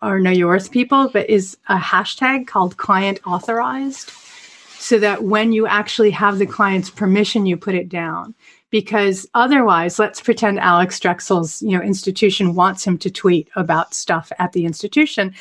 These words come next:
and he starts doing it. And then Jonathan sees it and says, "Oh, what a great idea," and starts just tweeting out what he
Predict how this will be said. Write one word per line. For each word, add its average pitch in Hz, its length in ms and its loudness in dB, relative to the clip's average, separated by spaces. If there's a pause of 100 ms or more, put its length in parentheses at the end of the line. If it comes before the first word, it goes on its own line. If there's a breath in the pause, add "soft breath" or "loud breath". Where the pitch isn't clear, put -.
(400 loud breath)
and 214 120 0
he 233 120 2
starts 214 380 -2
doing 262 240 2
it. 196 140 -4
And 214 140 -2
then 208 180 2
Jonathan 226 500 2
sees 196 280 0
it 214 40 6
and 214 100 -4
says, 214 200 0
"Oh, 262 80 2
what 247 160 4
a 208 40 2
great 202 220 0
idea," 202 300 2
and 202 120 -4
starts 214 320 -2
just - 240 -4
tweeting 226 300 0
out 196 160 2
what 196 140 -12
he 196 80 -12